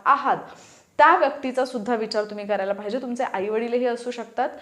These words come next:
तुमचा नवरा, तुमची बायको, कोणीही असू शकतं की ज्यांच्यावरती अवलंबून राहून तुम्ही करताय, तर त्यां-, त्यांचा सुद्धा विचार करा. आणि ह्या एक दोन वर्षामध्ये जर मी आणखी एक दोन वर्ष इथे देत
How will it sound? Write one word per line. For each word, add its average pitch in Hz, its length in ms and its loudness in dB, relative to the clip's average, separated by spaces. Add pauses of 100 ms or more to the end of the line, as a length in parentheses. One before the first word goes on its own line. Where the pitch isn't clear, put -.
(280)
तुमचा 240 300 -2
नवरा, 220 320 0
तुमची 240 300 -6
बायको, 190 400 0
कोणीही 330 340 0
असू 240 240 -2
शकतं 220 280 -6
की 254 100 -4
ज्यांच्यावरती 269 580 2
अवलंबून 247 400 2
राहून 226 280 -4
तुम्ही 226 160 -6
करताय, 190 340 -4
तर 226 60 -4
त्यां-, 214 460 -4
त्यांचा 226 540 0
सुद्धा 262 240 -2
विचार 214 340 -6
करा. 202 260 -2 (440)
आणि 262 260 4
ह्या 339 260 4 (120)
एक 240 220 0
दोन 330 160 4
वर्षामध्ये 254 600 0
जर 214 140 -6
मी 262 100 -6
आणखी 220 320 -4
एक 262 160 -2
दोन 269 120 -2
वर्ष 254 240 -2
इथे 247 240 -4
देत 214 160 -2